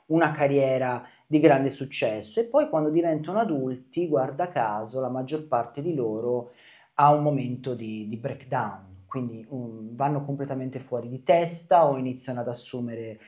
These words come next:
droghe o iniziano a soffrire appunto di disturbi mentali e questo chiaramente ci fa capire che molto probabilmente la strada che i genitori gli hanno fatto intraprendere, che in qualche modo gli hanno imposto,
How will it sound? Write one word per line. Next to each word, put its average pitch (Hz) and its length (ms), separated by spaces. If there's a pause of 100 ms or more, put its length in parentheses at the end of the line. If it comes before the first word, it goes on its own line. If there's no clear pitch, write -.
(200)
droghe 156 680
o 143 100
iniziano 127 380
a 123 40
soffrire 127 640
appunto 123 600
di 107 300
disturbi 123 520
mentali 143 880 (260)
e 214 240
questo 165 680
chiaramente 147 600
ci 135 140
fa 120 200
capire 156 480
che 123 160
molto 160 580
probabilmente 139 1300 (300)
la 131 120
strada 117 800 (160)
che 123 380
i 127 100
genitori 127 560
gli 117 80
hanno 117 140
fatto 147 300
intraprendere, 123 840
che 160 100
in 131 120
qualche - 340
modo 208 440
gli 127 140
hanno 139 220
imposto, 151 920